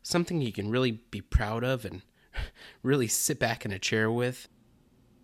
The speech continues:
Of course, know what each glass is generally used for, but you may find that putting champagne in your largest glass is the best of both worlds for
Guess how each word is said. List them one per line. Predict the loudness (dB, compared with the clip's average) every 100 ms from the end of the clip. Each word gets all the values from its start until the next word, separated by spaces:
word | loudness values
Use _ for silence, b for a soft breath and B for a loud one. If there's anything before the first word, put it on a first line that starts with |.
| _ _ _ -4
Of | -4 -4
course, | -6 -6 -6 -10 -10 0
know | 2 4
what | 4 0 -2
each | -4 -4 -4
glass | -4 -4 -4 -4
is | -4
generally | -2 0 2 0
used | 0 -2 -4
for, | -8 -8 -8 -10 -14 b b -8
but | -2
you | 2
may | 2 2
find | 0 0 2 2 0
that | 0 -4 _
putting | 4 6 4
champagne | 2 0 2 0 2
in | 2 0
your | 0
largest | -2 0 0 0 -2 -2
glass | -2 -2 -2 -4 -6
is | -6 -8 -12
the | -8
best | -2 -2 -2
of | 0
both | 0 -2
worlds | -2 0 0 -2 -4 -8
for | -4 -4 -4